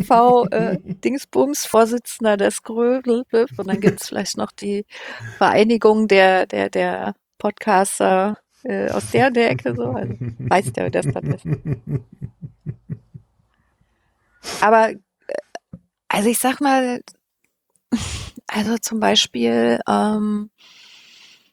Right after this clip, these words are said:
die Öffis, so, wenn du auf deren Webseiten guckst, die haben ja mittlerweile auch den Link zu Spotify mit dabei meistens.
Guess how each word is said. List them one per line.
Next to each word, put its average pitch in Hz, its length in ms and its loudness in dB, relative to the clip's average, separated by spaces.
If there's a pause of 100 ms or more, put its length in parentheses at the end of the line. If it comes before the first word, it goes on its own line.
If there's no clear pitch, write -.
(160)
die 208 640 -4
Öffis, 233 560 2
so, 170 400 0
wenn 190 180 -2
du 208 200 -2
auf - 180 -2
deren 202 380 0
Webseiten - 500 -2
guckst, - 480 -6
die 190 80 -2
haben 202 180 4
ja 208 120 4
mittlerweile 196 500 2
auch 196 160 0
den 202 180 0
Link 220 300 -2
zu 190 140 -6
Spotify 214 800 2
mit 202 220 -4
dabei 185 400 2
meistens. 233 800 -4